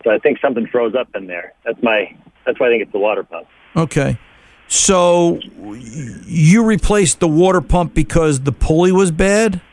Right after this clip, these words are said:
Speaker 2: The water pump was leaking, or what led you to condemn the water pump?
Speaker 1: Uh, it was leaking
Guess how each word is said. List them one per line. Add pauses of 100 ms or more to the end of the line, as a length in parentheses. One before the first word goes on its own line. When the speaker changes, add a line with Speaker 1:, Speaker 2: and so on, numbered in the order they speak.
(140)
Speaker 2:
The
water
pump
was
leaking,
or
what
led
you
to
condemn
the
water
pump? (2000)
Speaker 1:
Uh, (180)
it
was
leaking